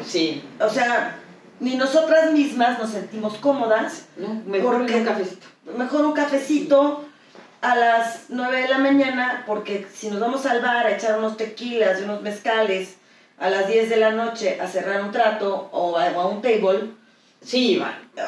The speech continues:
Speaker 2: O sea,
Speaker 1: Oye, no van a, no van a creer que es un negocio.
Speaker 2: dirían, "Ah, pues qué padre, ya sabemos lo que quieren estas muchachas", ¿verdad?
Speaker 1: Ajá,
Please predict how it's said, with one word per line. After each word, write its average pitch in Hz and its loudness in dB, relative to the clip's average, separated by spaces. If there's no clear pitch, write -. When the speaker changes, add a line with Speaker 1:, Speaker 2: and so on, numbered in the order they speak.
Speaker 2:
O - 0
sea, 180 2
Speaker 1:
Oye, 151 2
no 190 2
van 208 2
a, 175 0
no 214 2
van 277 4
a 220 0
creer 196 0
que 208 0
es 214 -2
un 214 0
negocio. 175 4
Speaker 2:
dirían, 311 4
"Ah, 349 2
pues 294 -2
qué 285 2
padre, 302 2
ya 214 4
sabemos 233 2
lo 214 2
que 202 -6
quieren 214 0
estas 240 -4
muchachas", 311 -4
¿verdad? 226 2
Speaker 1:
Ajá, 165 -6